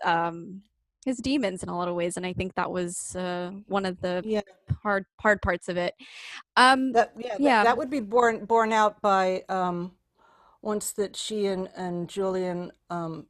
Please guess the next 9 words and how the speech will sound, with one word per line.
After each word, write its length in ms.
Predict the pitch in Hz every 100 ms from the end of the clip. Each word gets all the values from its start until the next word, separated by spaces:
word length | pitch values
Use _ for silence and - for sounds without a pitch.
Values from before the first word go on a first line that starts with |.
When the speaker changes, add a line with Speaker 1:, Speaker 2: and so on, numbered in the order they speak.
| _
Speaker 2:
shared 360 | - 208 190 170 -
a 80 |
flight 380 | 180 - 185 190
with 280 | 185 175 -
John 420 | - 175 170 170 - _ _ _
after 360 | 180 180 - 180
the, 440 | 180 170 165 - _ _ _ _ _ 196
uh, 280 | - 180 165 160 _ -
divorce, 640 | 180 165 190 175 175 -